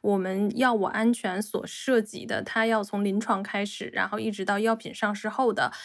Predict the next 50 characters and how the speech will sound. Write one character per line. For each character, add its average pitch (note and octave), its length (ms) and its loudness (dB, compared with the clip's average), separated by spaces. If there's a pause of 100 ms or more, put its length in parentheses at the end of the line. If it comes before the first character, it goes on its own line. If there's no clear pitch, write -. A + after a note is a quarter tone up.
还 - 160 2
要 A3 160 6
定 A3 260 0
期 - 180 -4
的 A#3+ 120 2
这 G3+ 100 -2
样 G3 100 0
的 F#3+ 80 -4
监 F#3+ 300 -6
管， - 260 -2 (280)
而 A#3+ 120 4
且 B3 240 4
就 A#3+ 140 -2
是 A#3+ 140 0
它 B3 160 2
有 A#3 120 6
很 G#3+ 160 0
多 G#3+ 160 -2
细 B3 280 -2
枝 A#3 160 0
末 B3 260 4
节， - 380 -6 (180)
所 A#3 160 8
以 B3+ 80 6
不 B3 100 -2
知 A#3+ 120 0
道， B3 200 6
比 A3+ 120 -6
如 - 100 -2
说 A#3 140 0
药 A#3+ 200 2
企 A3+ 360 -8
在 G#3 280 0 (180)
药 A#3+ 140 6
物 G#3+ 60 6
安 G#3+ 240 2
全 - 220 -2
上 F#3+ 180 -4
面， G3 180 -4 (100)
我 - 60 -4
们 G#3 160 -4
会 A3+ 160 4
花 G3 320 2
多 G3+ 280 -4
少 - 240 0
的 - 120 -4
这 - 120 -4
种 G3 260 -2
努 G3+ 200 0
力， G#3 280 0